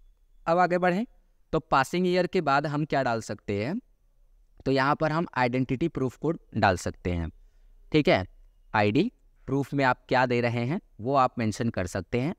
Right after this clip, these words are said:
आईडी प्रूफ में भी हमें लुकअप विजार्ड बनाना है, तो लुकअप विजार्ड बनाने के लिए हमने लुकअप विजार्ड चुना, "I will type the value that I want",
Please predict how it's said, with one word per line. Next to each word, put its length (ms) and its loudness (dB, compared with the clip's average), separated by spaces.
आईडी 240 0
प्रूफ 280 -4
में 120 -2
भी 100 0
हमें 180 0
लुकअप 300 -2
विजार्ड 300 0
बनाना 320 0
है, 180 -6
तो 480 -4
लुकअप 300 0
विजार्ड 300 2
बनाने 340 -2
के 120 -4
लिए 100 0
हमने 180 0
लुकअप 260 -2
विजार्ड 280 2
चुना, 400 -2
"I 0 -
will 260 0
type 280 0
the 120 0
value 220 0
that 260 0
I 80 -2
want", 180 -2